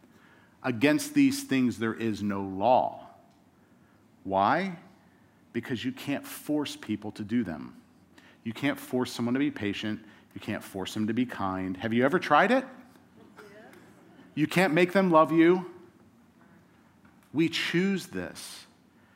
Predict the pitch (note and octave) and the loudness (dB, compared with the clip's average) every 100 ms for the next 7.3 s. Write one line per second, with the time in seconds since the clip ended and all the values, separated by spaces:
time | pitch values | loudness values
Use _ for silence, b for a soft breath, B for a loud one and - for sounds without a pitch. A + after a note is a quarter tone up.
0 | b b b - C3 E3 D#3+ E3 D3+ D3 | b b b 2 4 4 0 -4 0 2
1 | D#3+ C3 D3+ - A#2+ B2+ C#3+ E3 E3+ D3+ | 2 0 -4 -6 -4 2 4 4 0 -2
2 | D#3+ B2 A#2 B2 A#2 B2 A#2+ - D#3+ E3 | -4 -2 -2 -2 -2 -4 -4 -8 -4 -4
3 | D#3 - - B2 C#3+ C#3 - - - C3+ | -4 -10 -10 -4 0 -2 -4 -14 -6 -4
4 | D#3 - G2+ F#2+ G#2 B2 A#2+ G#2+ C3 D3 | -4 -6 -6 -4 -4 -2 0 2 2 0
5 | - - G#2+ A2+ A2 G#2+ - F#2+ B2+ A#2+ | -8 -4 -2 -2 -4 -8 -10 -8 -6 -4
6 | A2 F#2+ D#2+ - A2 B2+ B2+ C3 B2+ B2+ | -6 -6 -10 -6 -2 0 0 0 0 -2
7 | B2+ A#2+ A#2+ | -4 -6 -6